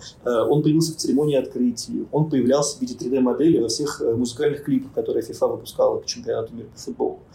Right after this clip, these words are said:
Э, важно отметить, как, э, в этот раз фифа подошли к созданию талисмана. Они понимали, что он, ну, очень локальный и региональный, и может зайти не всем людям на планете. И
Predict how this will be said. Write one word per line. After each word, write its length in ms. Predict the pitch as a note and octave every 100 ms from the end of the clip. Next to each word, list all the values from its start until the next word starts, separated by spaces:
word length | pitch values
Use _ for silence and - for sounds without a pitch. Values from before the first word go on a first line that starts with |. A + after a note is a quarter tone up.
| - - -
Э, 280 | C3+ - -
важно 300 | D3 C#3+ C3
отметить, 500 | E3 G#3+ - - - -
как, 340 | C#3 C#3 C#3 C3+
э, 240 | A#2+ A#2+
в 60 | B2
этот 180 | B2+
раз 180 | D3+ E3
фифа 180 | - D3
подошли 380 | A#2+ A#2 A2+ C#3
к 120 | -
созданию 440 | - A2+ C3 A#2+
талисмана. 460 | - A#2+ - - - - - - - -
Они 180 | A#2+ C#3
понимали, 400 | C3+ C#3+ C#3+ A#2+
что 240 | - A#2+
он, 680 | - B2+ B2 A#2 A2+ A2+ - -
ну, 200 | D#3 -
очень 300 | E4+ - A2+
локальный 460 | A#2+ A2+ B2 G#2 G#2+
и 20 |
региональный, 640 | A2 A#2 A#2 G#3 A3 B2 - - - - -
и 60 |
может 360 | C3+ D#3 C3+ A2
зайти 520 | C3+ C3+ - E3+ D#3+ B2+
не 100 | C3
всем 440 | - C#3 A2 F#2 - -
людям 360 | A#2+ A#2 G#2+ - -
на 100 | B2+
планете. 540 | A2+ B2+ D#3+ E4 - - - - - -
И 460 | - B2 B2 A#2+